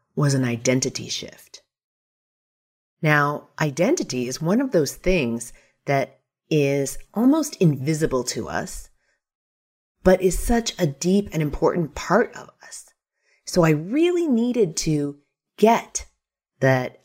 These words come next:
I was calling for an identity shift. And coming from a place of ruthless compassion,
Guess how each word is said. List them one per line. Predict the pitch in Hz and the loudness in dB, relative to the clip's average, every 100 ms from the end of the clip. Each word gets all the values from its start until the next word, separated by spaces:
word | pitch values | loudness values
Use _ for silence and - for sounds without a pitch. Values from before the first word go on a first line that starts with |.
| - | -4
I | 131 165 | 0 0
was | 202 240 - | 2 0 -2
calling | - 214 226 160 131 | -4 0 2 0 -2
for | 151 147 | -2 0
an | 139 | 0
identity | 139 135 170 202 104 | -2 0 0 0 -2
shift. | - - - - - _ _ _ _ _ _ _ _ _ _ _ _ - | -10 -16 -20 -20 -20 _ _ _ _ _ _ _ _ _ _ _ _ 0
And | 139 127 156 247 - - _ _ _ _ _ - | 2 2 0 0 -4 -14 _ _ _ _ _ -14
coming | - 160 208 240 | -4 2 2 2
from | 247 254 | 0 -4
a | 240 | -4
place | - 156 123 123 - - - _ _ _ _ _ - | -2 -2 -2 -4 -10 -16 -20 _ _ _ _ _ -8
of | 131 135 | -6 -6
ruthless | 143 165 247 254 294 285 - | -2 2 2 0 -4 -4 -2
compassion, | 226 202 - 226 269 247 - - | 0 0 0 -2 -2 -2 -8 -16